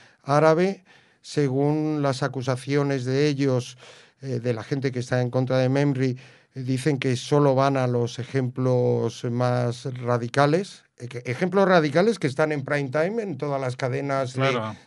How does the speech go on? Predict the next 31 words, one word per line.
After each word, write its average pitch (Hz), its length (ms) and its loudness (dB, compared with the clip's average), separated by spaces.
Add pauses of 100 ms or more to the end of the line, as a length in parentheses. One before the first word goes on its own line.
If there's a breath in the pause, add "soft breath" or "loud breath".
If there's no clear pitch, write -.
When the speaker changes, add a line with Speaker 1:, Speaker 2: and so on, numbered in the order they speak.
Speaker 1:
de 143 120 2
Arabia 139 360 0
Saudí, 151 500 -2
de 180 120 2
Emiratos, 156 840 0
de, 127 300 -8 (440 loud breath)
de 120 120 -2
Egipto. 156 460 2 (460 loud breath)
Speaker 2:
¿Y 131 160 -2
Speaker 1:
Eh, 165 280 4 (100)
Speaker 2:
por 131 180 -2
qué? 127 280 2
¿Ponen 131 340 -4
también 127 320 0
películas 127 600 -4
en 117 160 -6
donde 110 680 -6
explican 120 640 -6
cómo 117 760 -4
Ben 113 180 -4
Gurión 117 880 -2
creó 120 360 -4
el 113 100 -4
Estado 117 300 -6
de 107 60 -6
Israel? 170 420 -2
Speaker 1:
<laughs> 175 400 2
Speaker 2:
O 123 40 -4
sea, 160 160 6
Speaker 1:
No. 131 40 4
Speaker 2:
¿cuáles, 175 320 6